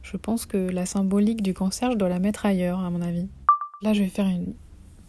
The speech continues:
petite micro-sieste, je pense,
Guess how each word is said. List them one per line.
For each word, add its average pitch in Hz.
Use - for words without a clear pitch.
petite -
micro-sieste, 240
je 214
pense, 208